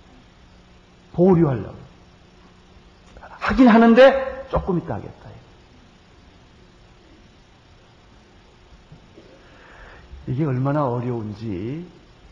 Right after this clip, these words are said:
예수님도 기막힌 고통을 겪었어요. 십자가를 지실 때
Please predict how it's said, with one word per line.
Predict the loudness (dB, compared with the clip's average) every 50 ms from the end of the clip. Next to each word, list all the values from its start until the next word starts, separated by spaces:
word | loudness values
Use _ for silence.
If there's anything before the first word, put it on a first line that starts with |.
| -20 -18 -14
예수님도 | -10 -6 -4 -4 -4 -6 -6 -10 -10 -8 -8 -10 -10 -10 -12 -10 -10 -8 -8 -8 -10 -12 -16 -20 -20 -12
기막힌 | -8 -6 -4 -4 -6 -6 -8 -16 -20 -12 -4 -2 -2 -2
고통을 | -2 -6 -12 -12 -14 -18 -18 -18
겪었어요. | -18 -20 -20 -20 -20 -20 _ -20 _ _ _ _ _ _ -20 -20 _ _ _ _ _ _ -20 -20
십자가를 | -20 -20 -20 -20 -20 -16 -12 -12 -10 -10 -10 -10 -10 -12 -14
지실 | -18 -20 -20
때 | -20 -20 -20 -20 -20